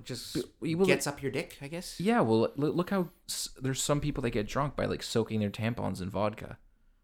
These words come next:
Speaker 2: right? It, it goes in your
Speaker 1: Mm.
Speaker 2: bloodstream. So if you
Speaker 1: Huh.
Speaker 2: had, like, T H C.
Speaker 1: I actually never heard of that before. Oh.
Speaker 2: Yeah, dude. I don't, I don't know
Speaker 1: Oh.
Speaker 2: who fucking does it, some psycho, but
Speaker 1: <laughs>
Speaker 2: apparently it's, like, a crazy buzz, right? For
Speaker 1: Huh.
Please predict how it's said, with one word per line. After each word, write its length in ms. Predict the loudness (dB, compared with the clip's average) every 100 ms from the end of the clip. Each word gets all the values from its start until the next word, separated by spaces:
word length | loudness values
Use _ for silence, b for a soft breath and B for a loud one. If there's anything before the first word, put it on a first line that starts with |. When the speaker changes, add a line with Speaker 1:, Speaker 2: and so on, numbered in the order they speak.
| _
Speaker 2:
right? 220 | -4 -2
It, 140 | -2 -2
it 80 | 2
goes 320 | 8 8 6 2
in 160 | 2
your 160 | 2 2
Speaker 1:
Mm. 60 |
Speaker 2:
bloodstream. 600 | 4 4 2 0 -4 -4 -10 -16
So 440 | -8 0 2 0 -6 -12
if 180 | -6
you 100 | -2
Speaker 1:
Huh. 120 | 0 2
Speaker 2:
had, 180 | 2
like, 240 | 2 -2 -4 -14 -20 _
T 240 | 0 2
H 180 | 0 -4
C. 140 | -2
Speaker 1:
I 100 | 2
actually 220 | 2 0 -4
never 220 | -4 -4
heard 100 | -4
of 60 | -6
that 220 | -8 -10
before. 340 | -14 -14 -14 -18 -14
Oh. 60 | -2
Speaker 2:
Yeah, 220 | 2 2
dude. 260 | 2 0
I 80 | 0
don't, 120 | 0
I 60 | 0
don't 80 | 0
know 60 | 2
Speaker 1:
Oh. 100 | 2
Speaker 2:
who 80 |
fucking 340 | 0 0 0 -2
does 160 | -4
it, 60 | -2
some 180 | -4 -4
psycho, 380 | -4 -6 -6 -4
but 200 | -6 4
Speaker 1:
<laughs> 280 | 12 12 12
Speaker 2:
apparently 480 | 8 8 10 10 10
it's, 120 | 8
like, 100 | 2
a 60 | 2
crazy 360 | 4 4 4
buzz, 360 | 2 2 2 0
right? 200 | 0 -2
For 320 | -2 -2 -2
Speaker 1:
Huh. 200 | -4 -8